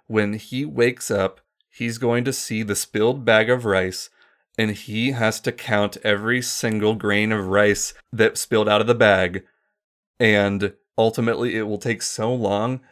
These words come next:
that he, the sun will start to come back out,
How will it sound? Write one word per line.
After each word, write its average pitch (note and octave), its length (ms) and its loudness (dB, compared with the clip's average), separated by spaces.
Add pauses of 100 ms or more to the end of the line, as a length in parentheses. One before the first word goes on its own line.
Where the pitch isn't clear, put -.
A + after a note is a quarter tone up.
(120)
that A#2+ 220 0
he, A#2 520 -4
the G#2+ 220 2
sun G#2+ 300 0
will A2 100 0
start A2 220 0
to A2+ 60 -8
come A2+ 200 -6
back A2 220 2
out, G2+ 320 2